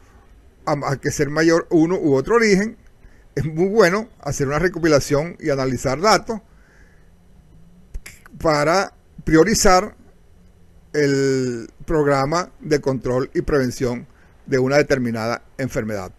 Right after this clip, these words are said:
podal. Comenzaremos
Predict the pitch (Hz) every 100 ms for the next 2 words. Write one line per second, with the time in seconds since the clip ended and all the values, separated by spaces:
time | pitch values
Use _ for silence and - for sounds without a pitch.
0 | _ - 135 92 80 - - - - -
1 | - - - - - _ _ _ _ _
2 | _ - - - - - _ _ _ _
3 | - _ _ _ _ _ _ _ _ _
4 | _ _ _ _ _ _ _ _ _ _
5 | _ _ - 131 139 143 147 139 143 156
6 | 214 - -